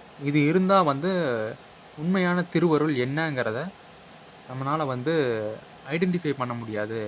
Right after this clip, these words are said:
கண்டுபிடிக்க முடியாது அப்படின்னு சொல்லிட்டு அவர்கிட்ட இருக்கிற பணம்,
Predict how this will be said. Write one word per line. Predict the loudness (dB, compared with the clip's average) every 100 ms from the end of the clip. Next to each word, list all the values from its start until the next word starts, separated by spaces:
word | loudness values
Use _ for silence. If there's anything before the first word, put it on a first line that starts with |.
| -8
கண்டுபிடிக்க | -6 -4 -2 -4 -6
முடியாது | -6 -4 -4 -4 -8 -12 -20 -20 -20 -20 -20 -18
அப்படின்னு | -2 0 0
சொல்லிட்டு | 0 -2 2
அவர்கிட்ட | 2 4 2 2 2
இருக்கிற | 2 2 2 2 4 2 0 -4
பணம், | -2 0 2 0